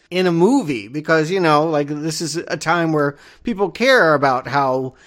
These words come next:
you know, their brand is presented to the world. I mean, Kmart sucks and Rain Man, and you, you tank a whole corporation. So I guess they had to get approval. McDonald's had to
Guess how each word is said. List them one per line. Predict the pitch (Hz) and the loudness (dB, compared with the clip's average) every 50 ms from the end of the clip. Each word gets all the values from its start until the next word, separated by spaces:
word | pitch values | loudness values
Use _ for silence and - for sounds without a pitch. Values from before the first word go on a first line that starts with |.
| - _ - | -20 _ -8
you | - 151 | -6 -6
know, | 143 131 123 127 123 | -4 -4 -6 -6 -6
their | 113 135 131 127 | -6 -6 -6 -6
brand | 123 110 113 _ _ - - 165 170 170 165 160 156 151 139 | -6 -10 -14 _ _ -4 0 2 4 4 4 4 2 0 0
is | 139 127 - | -4 -6 -6
presented | - - 151 135 117 139 151 147 139 - 143 131 123 120 120 117 | -4 -2 -2 -2 0 0 0 0 0 0 0 0 -2 -4 -8 -10
to | - 143 139 | -6 -6 -6
the | 120 127 | -4 -6
world. | 117 123 127 120 120 113 107 117 120 | -6 -4 -4 -2 -2 -4 -4 -6 -8
I | 117 | -8
mean, | 120 127 127 123 123 - - - - - - - | -8 -8 -8 -8 -10 -10 -14 -20 -20 -20 -12 -2
Kmart | - 190 196 190 190 175 180 180 | 2 2 4 4 4 2 0 -2
sucks | - - 196 180 175 165 - | -2 0 2 2 2 2 0
and | - 165 156 147 | -2 -2 0 0
Rain | 160 175 202 202 | 2 2 2 2
Man, | 175 160 156 151 156 160 | 0 0 0 0 0 0
and | 156 147 143 143 | 0 0 -2 -2
you, | 151 | -4
you | 156 156 160 156 | -6 -6 -6 -6
tank | 151 151 160 165 170 156 - | -4 -2 0 0 0 0 0
a | 156 147 | 0 2
whole | 143 156 170 165 165 160 147 147 151 - - _ _ - - | 4 4 4 4 4 2 0 -2 -8 -12 -18 _ _ -12 -4
corporation. | - 180 175 160 165 156 147 147 160 196 254 233 - - - 117 107 104 98 104 110 | 0 0 0 0 0 0 2 4 4 4 4 2 -2 -6 -6 -6 -8 -10 -14 -16 -16
So | - - - 170 160 156 156 151 151 147 143 - - - - - - _ _ - - - - - | -8 -2 0 2 4 6 6 4 4 2 0 -4 -10 -20 -20 -20 -20 _ _ -20 -20 -14 -4 -2
I | - 196 | -2 0
guess | 185 175 247 240 240 - | 2 2 2 2 0 0
they | - 196 196 | 2 4 4
had | 190 196 190 | 6 4 4
to | 185 | 2
get | 175 160 185 | 0 0 0
approval. | 165 156 - - 202 208 160 - - - - - | -2 -2 0 0 -2 -2 -2 -6 -14 -18 -18 -16
McDonald's | 147 139 135 170 156 156 170 165 151 - | -16 -6 -2 0 2 2 2 0 0 0
had | 156 156 156 143 | 0 2 2 2
to | 147 156 147 143 143 156 156 | 2 0 0 0 -2 -6 -10